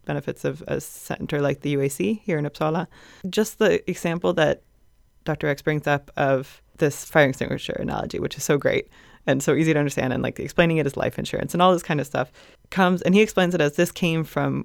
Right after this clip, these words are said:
working with people from different backgrounds and having this multidisciplinary centers that have to talk, and it was just, you know,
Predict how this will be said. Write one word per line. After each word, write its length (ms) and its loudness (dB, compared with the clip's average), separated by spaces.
working 380 0
with 140 -4
people 320 -2
from 160 -6
different 240 -4
backgrounds 680 -6
and 100 -2
having 200 -2
this 100 -6
multidisciplinary 1080 -4
centers 420 -2
that 160 -8
have 200 -8
to 140 -10
talk, 320 0
and 200 -4
it 160 -2
was 140 -6
just, 240 -8
you 80 0
know, 200 -6